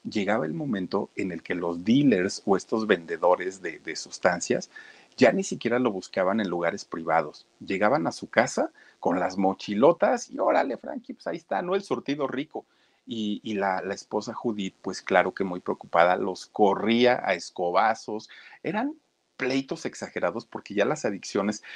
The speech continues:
de Frankie estaban muy, muy, pero muy, muy, muy, este, fuertes. Él decía que siempre cuidó el que sus hijos no lo vieran en esta situación, pero era difícil, porque si no lo veían directamente a él en persona,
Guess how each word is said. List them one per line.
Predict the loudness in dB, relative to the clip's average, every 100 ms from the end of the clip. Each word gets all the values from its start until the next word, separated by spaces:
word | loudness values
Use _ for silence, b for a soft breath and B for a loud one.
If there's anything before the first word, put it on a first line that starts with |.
| B -6
de | -2
Frankie | 4 4 2 -4 -4
estaban | -4 0 6 6 6
muy, | 4 4 6 6 6
muy, | 6 4 2
pero | 2 2
muy, | 4 2 2
muy, | 0 -2
muy, | -2 -2 -2 -2
este, | -6 -8 -8 -4 -4 -4 b b b
fuertes. | 4 4 4 -2 -16 -18 b b b _ 0
Él | 0 2
decía | -2 0 -4 -4
que | -8
siempre | -6 -6 -4 -6
cuidó | -4 -4 0 0 -2 b b -2
el | -2
que | -2 -8
sus | -6 -6
hijos | -2 -2
no | 2
lo | 2 2
vieran | 0 0 -2
en | -4 -8
esta | -6 -4
situación, | -4 -6 -2 0 0 B B B 4
pero | 6 8
era | 6
difícil, | 2 -6 -4 -6 -6 -10 -8
porque | -8 -8 -6
si | 0
no | 2
lo | 2 2
veían | 2 2 2
directamente | 0 -2 -2 -2 -2 -2 -2 0
a | -2 0
él | 0
en | -2
persona, | -4 -6 -2 -2 -2